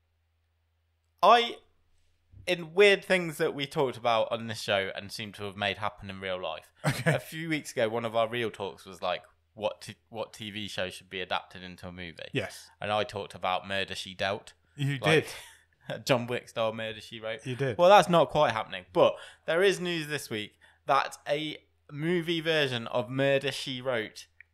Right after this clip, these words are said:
Speaker 1: is in the works.
Speaker 2: Really?
Speaker 1: Yes.
Speaker 2: Okay.
Speaker 1: <laughs> And why not?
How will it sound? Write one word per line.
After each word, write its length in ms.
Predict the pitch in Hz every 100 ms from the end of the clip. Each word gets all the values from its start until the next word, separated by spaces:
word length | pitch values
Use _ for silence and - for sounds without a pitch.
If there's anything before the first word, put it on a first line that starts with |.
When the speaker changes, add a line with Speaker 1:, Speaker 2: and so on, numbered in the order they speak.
| -
Speaker 1:
is 240 | 147 135
in 180 | 143 139
the 80 | 131
works. 720 | 131 110 95 - - - - -
Speaker 2:
Really? 540 | 139 139 156 202 277 - _ 156
Speaker 1:
Yes. 140 | 110
Speaker 2:
Okay. 380 | 104 113 180 180 _ _ _ _ _ _ _ _ _ _ 123 _ -
Speaker 1:
<laughs> 320 | 123 - 120 _ - - _
And 320 | 156 151 147 - - _ _ _ _ _ -
why 280 | 151 151 120
not? 240 | 101 85